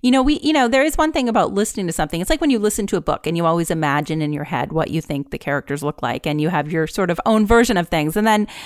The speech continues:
you know, in this, I think actually having, you know, I just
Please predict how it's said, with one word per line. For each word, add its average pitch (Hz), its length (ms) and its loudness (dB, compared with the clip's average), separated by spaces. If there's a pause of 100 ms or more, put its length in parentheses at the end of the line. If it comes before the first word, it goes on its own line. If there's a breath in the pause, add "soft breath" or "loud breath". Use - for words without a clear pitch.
(280 loud breath)
you 247 120 2
know, 247 120 4
in 233 180 4
this, 285 400 4
I 220 100 2
think 214 280 -2
actually 196 760 2
having, 185 760 0
you 226 100 2
know, 214 60 4
I 214 100 2
just 269 280 -2